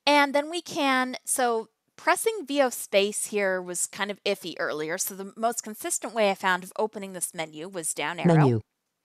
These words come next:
Speaker 2: Disable message filter. Include, dimmed.
Speaker 1: So here's where we choose what we include.
Speaker 2: Check mark, unread.
Speaker 1: I don't really want unread included, but let's go down to, um, before we can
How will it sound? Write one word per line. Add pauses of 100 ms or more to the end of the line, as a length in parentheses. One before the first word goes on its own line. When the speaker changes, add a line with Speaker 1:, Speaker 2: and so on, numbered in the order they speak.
(240)
Speaker 2:
Disable
message
filter. (360)
Include,
dimmed. (680)
Speaker 1:
So
here's
where
we
choose
what
we
include.
Speaker 2:
Check
mark,
unread. (420)
Speaker 1:
I
don't
really
want
unread
included,
but
let's
go
down
to, (760)
um,
before
we
can